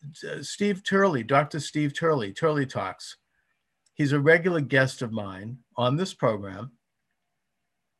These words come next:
And he mentioned on his program that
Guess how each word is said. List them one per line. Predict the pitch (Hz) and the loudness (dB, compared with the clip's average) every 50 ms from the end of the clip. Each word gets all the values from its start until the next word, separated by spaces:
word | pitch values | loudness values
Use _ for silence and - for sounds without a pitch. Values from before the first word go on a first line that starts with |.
| _ _ _ _ _ _ _ _ _ _ _ _ _ _ _ _ _ _ _ _ _ _ _ - | _ _ _ _ _ _ _ _ _ _ _ _ _ _ _ _ _ _ _ _ _ _ _ 4
And | 165 175 156 | 6 6 6
he | 160 214 240 226 | 6 6 6 6
mentioned | 202 196 160 151 143 - - 160 135 135 165 156 - - _ - | 6 6 6 6 6 4 4 4 4 4 2 -2 -6 -8 _ 2
on | 147 151 143 | 4 4 4
his | 117 117 196 247 294 285 - | 4 4 4 4 4 2 0
program | - - 180 143 127 110 123 113 104 98 98 - - - _ _ _ _ _ _ _ _ _ _ _ _ _ _ _ _ _ _ _ _ _ _ | 2 4 6 6 6 4 0 -4 -4 -6 -8 -10 -10 -12 _ _ _ _ _ _ _ _ _ _ _ _ _ _ _ _ _ _ _ _ _ _
that | 127 123 117 160 160 160 160 156 156 156 - | -8 2 8 10 10 12 12 12 10 8 2